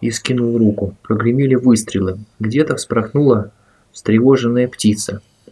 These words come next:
Тима упал сразу, но тут же вскочил, изрыгая проклятие. Лицо исказило гримаса боли. Шмель несколько секунд неподвижно стоял.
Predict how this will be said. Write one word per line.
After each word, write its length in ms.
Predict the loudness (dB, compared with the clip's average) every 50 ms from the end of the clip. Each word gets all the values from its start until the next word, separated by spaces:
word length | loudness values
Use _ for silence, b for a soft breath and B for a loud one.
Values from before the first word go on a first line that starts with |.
| _ _ _ _
Тима 320 | -10 -4 -2 0 2 2 2
упал 360 | 2 2 2 0 0 0 0
сразу, 520 | 0 0 0 2 2 2 0 -2 -4 -6 -4 -2
но 120 | -2 -2
тут 200 | 0 0 0 0
же 120 | -2 -4
вскочил, 600 | -4 -6 -6 -6 -6 -4 -2 -2 -2 -2 -2 -4 -10 b b b b b b b -8
изрыгая 520 | -4 -2 0 0 0 0 2 0 0 0
проклятие. 760 | -2 -2 -4 -4 -2 0 2 4 2 2 0 -4 -8 -10 -12 -14 _ B B B B B B -4 -2
Лицо 380 | 0 0 0 0 0 0 0
исказило 680 | 0 -2 -4 -4 -4 -4 -2 -2 -2 -2 -2 -4 -6 -8 _ _ -4
гримаса 500 | 0 0 2 2 2 0 -2 -2 -2 -2
боли. 420 | 0 2 4 4 4 2 -2 -6 _ B B B B B B B B
Шмель 420 | -18 -8 -4 -2 0 0 0 2 2
несколько 420 | 0 0 0 -2 -6 -6 -4 -4
секунд 480 | -4 -4 -4 -2 0 -2 -2 -2 0 0
неподвижно 580 | 0 2 2 0 0 2 0 0 0 -2 -6
стоял. 640 | -10 -6 -4 -2 0 2 2 2 2 2 -2 -6